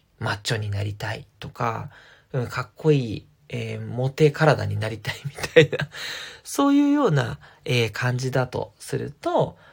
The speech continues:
えー、例えばこう、ちょっと待ってる時に余裕が出たら、かかとを上げ下げするような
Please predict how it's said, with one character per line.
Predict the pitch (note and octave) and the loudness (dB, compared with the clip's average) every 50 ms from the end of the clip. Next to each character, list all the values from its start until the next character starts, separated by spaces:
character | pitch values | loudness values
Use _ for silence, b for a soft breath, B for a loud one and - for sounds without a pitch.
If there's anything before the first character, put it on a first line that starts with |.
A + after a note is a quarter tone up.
| B B B B | B B B B
え | - D#3 C#3 B2 A#2+ - | -4 -2 -2 -2 -4 -6
ー、 | - - - - - | -10 -16 -10 -6 -4
例 | E4+ E4 | -4 -4
え | A#3+ | -4
ば | F3 C#3+ - | -4 -6 -6
こ | - - A#2 G#2 A2 F#2 | -2 -2 0 0 0 -4
う、 | - | -2
ち | - B3 | 0 -2
ょ | C#4 | -2
っ | - | 0
と | - - | -2 -2
待 | A2+ A2 C#3 D#3+ E3 - | 0 2 0 0 0 2
っ | |
て | - - C#3+ | 2 2 2
る | A#2+ G#2+ | 2 2
時 | - B2 - - - | -4 -10 -14 -14 -12
に | - - A#2 B2 B2+ - - _ - - _ _ _ - | -8 -6 -6 -6 -6 -8 -10 _ -20 -20 _ _ _ -2
余 | C3 B2+ B2+ C3 | -2 0 0 2
裕 | C#3 C3+ | 0 2
が | C#3 C3+ | 0 0
出 | C#3 D3 | -2 -4
た | C#3+ - F#3 G#3+ | -4 -2 0 0
ら、 | G#3+ E3+ C#3 B B B B B B B B B | 0 0 -2 B B B B B B B B B
か | - - D#3+ | -18 -14 -6
か | - A3 A3+ | -2 -2 -2
と | A3+ - - A#3+ A#3 - | -2 0 2 6 6 6
を | - - | 6 4
上 | F#3+ F#3+ | 0 0
げ | - C#4 | 0 -2
下 | C#4+ - D#4 - | 0 0 -2 -2
げ | - F#3+ D#3+ | 0 -2 -4
す | C#3+ - D3+ | -2 -2 -4
る | D#3 D#3+ | -2 -2
よ | E3 F3 | -4 -4
う | G3 A3 | -4 -4
な | C4 C4 - | -4 -4 -4